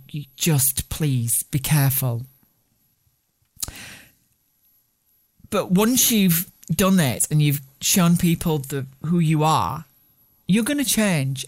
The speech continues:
and it's gonna be a process. And allowing people to go, "Look, you know, the wig might not be right right now, and I've not grown my hair, or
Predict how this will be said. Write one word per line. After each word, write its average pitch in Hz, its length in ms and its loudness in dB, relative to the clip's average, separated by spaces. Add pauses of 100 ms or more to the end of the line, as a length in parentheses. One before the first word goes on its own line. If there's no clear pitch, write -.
and 160 120 2
it's 151 120 0
gonna 196 180 2
be 170 100 0
a 160 40 0
process. 147 680 -2 (300)
And 160 360 0 (340)
allowing 185 360 2
people 160 260 -2
to - 80 -2
go, 143 220 -2 (340)
"Look, 175 360 -2 (1300)
you 180 120 4
know, 143 280 2 (220)
the 165 180 0
wig 185 260 2
might 175 300 2
not 170 240 0
be 180 100 2
right 160 440 2 (320)
right 165 200 -2
now, 165 360 4
and 160 100 4
I've 151 120 0
not 165 200 -2
grown 165 260 2
my 156 80 4
hair, 151 420 2
or 143 320 0